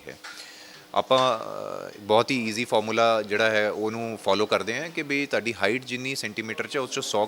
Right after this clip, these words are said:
ਘਟਾ ਲਓ, ਉਹਨਾਂ ਤੁਹਾਡਾ weight ਹੋਣਾ ਚਾਹੀਦਾ। ਸਾਨੂੰ, ਆਪਾਂ ਇਸ ਫਾਰਮੂਲੇ ਨੂੰ ਅਗਰ ਆਪਾਂ ਫਾਲੋ ਕਰੀਏ,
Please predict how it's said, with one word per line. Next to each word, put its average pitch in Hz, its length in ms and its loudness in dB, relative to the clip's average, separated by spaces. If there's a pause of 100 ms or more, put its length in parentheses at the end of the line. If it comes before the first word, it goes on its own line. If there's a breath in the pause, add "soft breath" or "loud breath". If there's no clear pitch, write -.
ਘਟਾ 101 180 2
ਲਓ, 117 120 -2
ਉਹਨਾਂ 101 260 -4
ਤੁਹਾਡਾ 95 220 -2
weight 92 340 -2
ਹੋਣਾ 85 160 -6
ਚਾਹੀਦਾ। 82 300 -6
ਸਾਨੂੰ, 127 400 -4 (200)
ਆਪਾਂ 113 260 0
ਇਸ 123 240 -4
ਫਾਰਮੂਲੇ 110 360 -2
ਨੂੰ 123 260 -8 (160)
ਅਗਰ 107 180 -2
ਆਪਾਂ 110 340 0 (360 loud breath)
ਫਾਲੋ 143 260 8
ਕਰੀਏ, 107 340 0